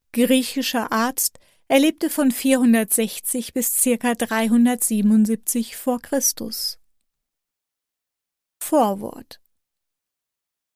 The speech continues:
Haben Sie das Gefühl, dass Sie schnell erschöpft und müde sind und nicht die nötige Energie haben, die Sie für Ihren Alltag eigentlich benötigen? Und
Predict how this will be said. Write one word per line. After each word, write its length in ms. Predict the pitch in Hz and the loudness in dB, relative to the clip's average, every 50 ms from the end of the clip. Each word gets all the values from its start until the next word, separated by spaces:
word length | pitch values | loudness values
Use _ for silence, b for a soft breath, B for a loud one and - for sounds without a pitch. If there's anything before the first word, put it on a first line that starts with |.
| _ _ _ _ _ | _ _ _ _ _
Haben 320 | - 240 269 302 349 381 370 | -4 -2 -2 -2 -2 -2 -4
Sie 180 | 339 - 349 | -2 -2 0
das 260 | 330 330 302 - - | -2 0 -2 -2 -2
Gefühl, 680 | - 277 - - - - 269 294 320 320 330 330 320 - | -2 -2 -4 -2 -2 2 4 4 6 4 4 2 0 0
dass 180 | - 269 269 | -2 0 0
Sie 80 | 302 262 | 0 -2
schnell 320 | - - 277 277 277 269 | -2 0 0 0 0 0
erschöpft 600 | 254 254 240 - - - 285 294 294 - - - - | -2 -2 -4 -4 -4 -4 -4 -4 -4 -6 -6 -4 2
und 140 | 247 233 | 4 6
müde 280 | 220 247 294 311 320 294 | 6 6 6 4 2 2
sind 300 | 247 262 262 247 247 233 | 2 2 4 2 2 0
und 220 | - - 254 233 | 0 -2 -2 -2
nicht 240 | - 254 226 - - | -2 -2 -4 -4 0
die 80 | - 240 | 4 4
nötige 400 | 226 233 240 233 262 233 - 254 | 6 6 4 2 0 0 0 0
Energie 520 | 247 - 233 233 226 190 233 226 240 247 | 2 4 4 2 2 2 2 2 2 4
haben, 400 | 233 254 254 254 233 262 262 240 B B B B B B - | 4 2 2 4 4 2 2 0 B B B B B B 2
die 100 | 233 214 | 2 4
Sie 120 | 202 226 | 4 0
für 120 | - 240 | -2 -2
Ihren 200 | 233 220 233 220 | 0 2 2 2
Alltag 420 | - - 220 220 214 226 226 220 - | 2 2 -2 -2 0 -2 -4 -4 -2
eigentlich 360 | - 220 214 214 214 214 - | 0 2 2 2 0 -2 -4
benötigen? 720 | - 226 202 202 208 208 202 - 220 214 - 247 262 294 285 _ _ _ _ _ _ _ | 0 2 2 2 2 0 -2 -4 -8 -4 0 0 -2 -2 -4 _ _ _ _ _ _ _
Und 260 | - 247 240 233 - | 4 4 4 4 2